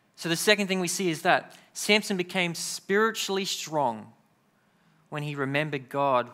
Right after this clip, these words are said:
was his source of strength. He also happened to receive physical strength in that moment too. You see, God didn't need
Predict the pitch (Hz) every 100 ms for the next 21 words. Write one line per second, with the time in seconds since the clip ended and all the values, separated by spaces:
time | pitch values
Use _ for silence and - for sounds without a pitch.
0 | - 127 - 127 - - 143 117 - -
1 | 113 - - 135 104 - _ _ _ _
2 | _ _ _ _ _ _ _ _ _ _
3 | _ _ - 170 180 175 143 151 156 143
4 | - 135 123 120 _ - 135 - 147 127
5 | - 151 135 127 113 - 127 117 127 113
6 | 123 117 113 - 127 104 - _ _ _
7 | _ _ _ _ _ _ _ _ _ _
8 | - 156 170 - 202 185 180 151 165 180
9 | 175